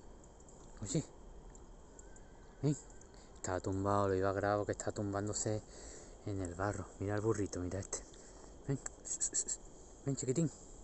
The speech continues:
Mira, mira, este viene. Qué gracia. Ah, no. <laughs> El otro, este viene. Este viene, este viene. Ven, chiquitín. Mira. Mira qué gracioso, mira.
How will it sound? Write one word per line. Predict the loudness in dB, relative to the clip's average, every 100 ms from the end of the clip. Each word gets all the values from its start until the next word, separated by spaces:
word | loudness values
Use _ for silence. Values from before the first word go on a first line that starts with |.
| -8 -2
Mira, | 0
mira, | 0 0
este | 0
viene. | 0 -2 -4 -12 -8
Qué | -4
gracia. | -2 -2 -4 -10 -16 -16 -16 -14 -14 -14 -14 -12 -8
Ah, |
no. | -8
<laughs> | -10 -14 -8 -2 2 10 12 12 12 6 4 -8 -8 -12 -14 -6
El | -2
otro, | 0 0
este | -2 -2
viene. | 0 0 -2 -8 -14 -14 -16 -16 -16 -16 -16 -14
Este | -8 -8
viene, | -6 -8
este | -6 -6
viene. | -6 -8 -12 -14 -8 -2
Ven, | 0
chiquitín. | 0 0 0 -4 -10 -14 -14 -14 -14 -14 -14 -12 -4
Mira. | -2 -2 -8 -14 -14 -12 -6
Mira | -4 -2
qué | 0
gracioso, | 0 -2 -4 -2
mira. | 0